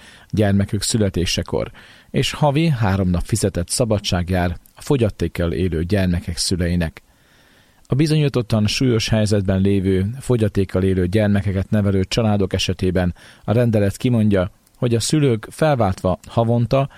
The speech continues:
három nap fizetett szabadságra jogosultak. A családi pótlékkal kapcsolatban a kedvezményezettek azok a családok, amelyekben tizennyolc év feletti törvényes, törvényesített gyermekek élnek.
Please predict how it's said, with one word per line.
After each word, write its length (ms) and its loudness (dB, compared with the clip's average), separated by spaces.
három 340 2
nap 200 2
fizetett 480 -2
szabadságra 600 0
jogosultak. 760 -2
A 80 -4
családi 360 2
pótlékkal 600 0
kapcsolatban 880 0
a 100 0
kedvezményezettek 1200 0
azok 260 0
a 60 0
családok, 520 0
amelyekben 760 2
tizennyolc 640 2
év 100 0
feletti 600 -2
törvényes, 720 0
törvényesített 840 0
gyermekek 500 -2
élnek. 440 -2